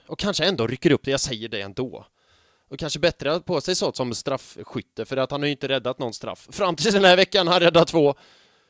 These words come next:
Eh, så det är ju det som är argumentet med Raja, att han liksom flåsar Ramsdale i, i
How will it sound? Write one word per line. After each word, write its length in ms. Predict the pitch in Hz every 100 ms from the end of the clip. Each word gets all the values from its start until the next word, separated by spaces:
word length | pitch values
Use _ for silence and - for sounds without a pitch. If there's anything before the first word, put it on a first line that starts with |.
| _ -
Eh, 360 | 127 110 101 87
så 120 | 156
det 80 | 175
är 20 |
ju 80 | 175
det 140 | 170
som 140 | - 151
är 40 |
argumentet 440 | 131 135 117 135
med 140 | 139 131
Raja, 260 | 117 101
att 100 | 104
han 120 | 113 110
liksom 180 | 110 113
flåsar 560 | - 127 98 - 110
Ramsdale 440 | 110 98 - 101 101
i, 80 | -
i 340 | 110 98 95